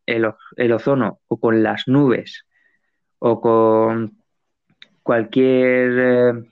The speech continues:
eh, fenómeno que, que haya, sí, generalmente esto, la, con, en combinación con la atmósfera,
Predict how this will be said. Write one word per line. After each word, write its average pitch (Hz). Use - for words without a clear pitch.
eh, 113
fenómeno 120
que, 117
que 123
haya, 120
sí, -
generalmente 131
esto, 131
la, 107
con, 120
en -
combinación 117
con 135
la 117
atmósfera, 127